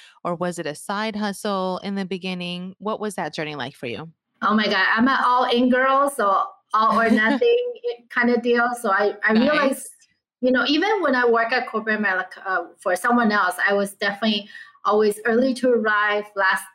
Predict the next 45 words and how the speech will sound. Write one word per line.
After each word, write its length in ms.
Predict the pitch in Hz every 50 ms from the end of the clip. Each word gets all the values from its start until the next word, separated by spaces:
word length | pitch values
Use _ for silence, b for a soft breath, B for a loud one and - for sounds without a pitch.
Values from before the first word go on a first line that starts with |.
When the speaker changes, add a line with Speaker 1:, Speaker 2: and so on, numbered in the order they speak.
| _ _ -
Speaker 2:
not 200 | 285 349 311 214 208
last 320 | 208 220 226 226 220 -
to 80 | 226 196
leave, 420 | 185 208 247 254 214 208 202 202 -
but 240 | 196 185 175 170 - - _ _ 214
I 80 | 220
did 180 | 220 220 214 208
not, 300 | 220 214 214 208 - 269
you 80 | 285
know, 100 | 269 226
some 200 | 208 - 302 311
of 80 | 302 269
the 60 | 233
coworkers, 720 | - 262 277 285 254 240 - - 165 160 156 151 - - - -
as 140 | 220 220 -
soon 140 | 294 311
as 80 | 277 247
it 80 | 233 202
hit 240 | - 247 214 233 -
six 220 | 254 240 247 -
o'clock, 380 | 214 - - - 220 - - - - - -
their 280 | 190 196 196 170 - -
computer 540 | - 240 220 226 262 320 339 330 262 220
was 180 | 208 208 202 - - 180
already 420 | 190 180 202 220 233 262 240 -
off 320 | - 170 170 165 180 - - 185
and 140 | 202 196
they're 180 | 196 196 196 196 190 180
on 200 | 220 226 226 220
the 80 | 208 190
Speaker 1:
<laughs> 20 |
Speaker 2:
way 160 | 190 196 - - 185
out. 200 | 190 170 - - - - b b b b b b b -
But, 140 | 233 220 220
but 120 | 220 233 233
I 180 | 208 240 262
Speaker 1:
Yes. 20 | 294
Speaker 2:
was 160 | 294 277 226
not 240 | 262 254 233 - 196
like 240 | 196 202 196 185 -
that. 280 | 180 160 156 165 165 -
I 100 | 185 190
really 440 | 190 190 202 202 208 208 220 240 233
take 440 | 233 - - - 214 208 202 - - -
my 460 | 190 180 180 180 180 170 165 165 160